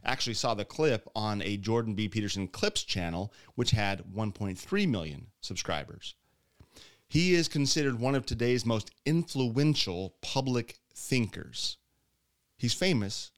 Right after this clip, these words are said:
for lecturing on biblical texts, among other things, but not as a cleric, not as a pastor or theologian, but as a psychologist. And because of the topic of his talks, many people want to know,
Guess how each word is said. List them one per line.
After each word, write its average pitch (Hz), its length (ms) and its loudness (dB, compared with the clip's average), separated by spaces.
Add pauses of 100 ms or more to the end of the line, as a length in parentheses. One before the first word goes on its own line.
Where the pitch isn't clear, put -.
(120)
for 131 140 0
lecturing 123 520 0
on 107 260 -2
biblical 113 480 -2
texts, - 520 -4
among 95 220 -4
other 98 200 -2
things, - 460 -8 (920)
but 131 120 0
not 202 200 2
as 214 120 -2
a 139 40 2
cleric, - 680 -2 (260)
not 160 120 -2
as 202 120 2
a 151 60 0
pastor - 680 -4 (220)
or 101 80 -12
theologian, 127 800 0 (540)
but 113 80 0
as 117 140 2
a 117 60 0
psychologist. 107 1120 -4 (960)
And 127 80 2
because 214 220 2
of 196 80 -4
the 190 40 0
topic 165 420 0
of 120 100 -4
his 110 120 -6
talks, 175 480 2
many 170 220 -2
people 151 400 0
want 123 240 4
to 131 60 2
know, 214 380 2